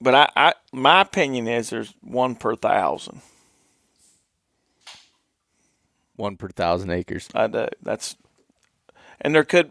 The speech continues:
Speaker 1: now, <coughs> sorry about spraying y'all.
Speaker 2: <laughs>
Speaker 1: Uh, and I know that that's,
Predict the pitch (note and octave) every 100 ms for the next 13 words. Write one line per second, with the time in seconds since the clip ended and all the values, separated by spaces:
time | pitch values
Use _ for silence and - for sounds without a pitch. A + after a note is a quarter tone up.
0 | - D#3 C3+ - _ _ - - - -
1 | - _ _ _ _ _ _ _ _ _
2 | _ _ _ _ _ _ _ _ - -
3 | - - - D5+ D5 D4+ A#3+ G3+ D3 -
4 | - D#3 D3 A#2 - - B2 B2+ G#2+ D#2
5 | E2+ - _ _ _ _ _ - - -
6 | - B3 - _ - - A#2+ G#2 F2+ -
7 | _ _ _ _ _ _ _ _ _ _
8 | _ _ _ _ _ _ _ _ B2 C3+
9 | D3 E3+ B2 - A#2+ - -